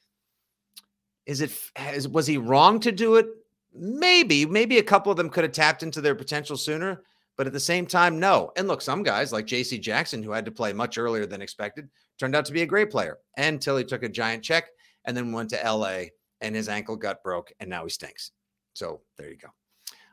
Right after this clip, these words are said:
Uh, at Georgie Kip on the tweet machine. Hey, Hunter Henry has had two good games in a row, and they even got Jonnu involved last week. I know.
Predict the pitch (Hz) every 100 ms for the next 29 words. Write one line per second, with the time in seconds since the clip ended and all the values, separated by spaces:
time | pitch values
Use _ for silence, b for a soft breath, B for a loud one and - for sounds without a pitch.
0 | - 131 127 123 117 117 - 175 143 165
1 | 175 156 147 185 175 151 139 - 180 156
2 | - 135 98 78 _ _ _ - 226 180
3 | 123 _ _ _ _ _ - 233 214 170
4 | 226 233 180 135 135 120 - 147 131 135
5 | 110 123 117 113 117 104 101 120 135 b
6 | b - 156 196 226 240 220 180 165 143
7 | - 151 233 277 151 113 107 107 98 92
8 | 95 92 104 87 - 131 117